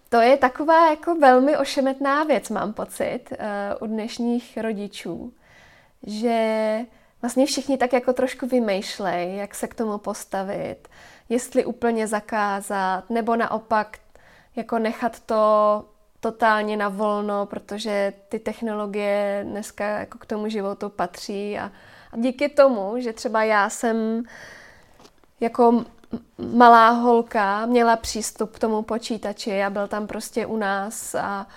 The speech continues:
a sice jsme tam měli tu hodinu denně, tak já si uvědomuji, kolik mě to jako naučilo, že, že prostě jsem k tomu měla hned vztah, hned mě zajímalo, co, co tam jako můžu dělat. A já jsem ještě byla ten typ, že jsem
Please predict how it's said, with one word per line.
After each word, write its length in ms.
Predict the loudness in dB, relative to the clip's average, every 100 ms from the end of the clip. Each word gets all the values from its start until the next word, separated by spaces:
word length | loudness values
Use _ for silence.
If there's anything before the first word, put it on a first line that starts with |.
| -20 -10
a 80 | -8
sice 300 | -4 -4 -4
jsme 200 | -2 -2
tam 180 | 0 0
měli 240 | 0 -2
tu 160 | 0 0
hodinu 420 | 0 0 0 0
denně, 580 | 0 0 -2 -4 -6 -8 -12 _ _ _ _ _ _ _
tak 220 | 0 2
já 160 | 4 4
si 180 | 4 2
uvědomuji, 520 | 4 2 2 2 0
kolik 380 | 0 2 2 2
mě 120 | 2
to 100 | 2
jako 180 | 2 0
naučilo, 640 | 0 -2 -2 0 0 -2
že, 680 | -4 -4 -2 -2 -2 -4 -6 -12 _ _ _ _
že 120 | -8
prostě 300 | -6 -4 -4
jsem 200 | 0 0
k 40 | 2
tomu 180 | 0
měla 260 | 2 4 2
hned 280 | 2 -2 -4
vztah, 480 | -10 2 4 4 2
hned 220 | -4 0
mě 160 | 0
zajímalo, 560 | 2 0 0 -2 -4 -6
co, 260 | -6 -6 -6
co 140 | -6 -6
tam 200 | -2 -2
jako 240 | -2 -4
můžu 300 | -4 -4 -6
dělat. 600 | -4 -4 -4 -6 -8 -10 -18 -20 -20 -20 -20 0
A 60 |
já 120 | 2 2
jsem 140 | 0
ještě 220 | -2 -2
byla 200 | 2 2
ten 240 | 2 -2 -2
typ, 220 | -4 -4
že 480 | -2 2 2 2 -2 -8 _ -20 _ _ _ _
jsem 220 | -2 2